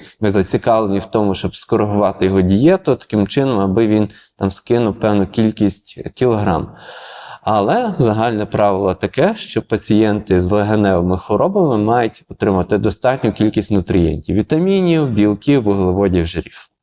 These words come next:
Якщо вже у вас є захворювання, там, наприклад, астма, так, чи цей самий хозл, і вам лікар призначив інгалятор, будь ласка, переконайтесь, що ви його використовуєте, по-перше, регулярно, а по-друге,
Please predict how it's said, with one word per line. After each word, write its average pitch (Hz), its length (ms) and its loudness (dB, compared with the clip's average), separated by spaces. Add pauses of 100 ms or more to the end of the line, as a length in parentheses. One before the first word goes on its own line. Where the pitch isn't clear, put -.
(100)
Якщо 120 240 0
вже 156 180 0
у 127 40 -2
вас 135 580 -4
є 104 440 0
захворювання, 95 960 0 (100)
там, - 180 -10
наприклад, - 400 -8 (120)
астма, 113 540 -2
так, 101 500 -4
чи 95 180 -4
цей 98 240 -4
самий 87 340 -4
хозл, 123 460 -2 (100)
і 95 460 2 (120)
вам 110 420 -2
лікар 101 440 0
призначив 92 560 -2
інгалятор, 101 640 -2 (460)
будь 113 100 0
ласка, - 280 -2
переконайтесь, 101 800 -2
що - 220 -4
ви 95 160 2
його 95 240 4
використовуєте, 98 760 -2
по-перше, 113 540 0
регулярно, 107 720 0 (420)
а 107 100 -2
по-друге, 131 840 2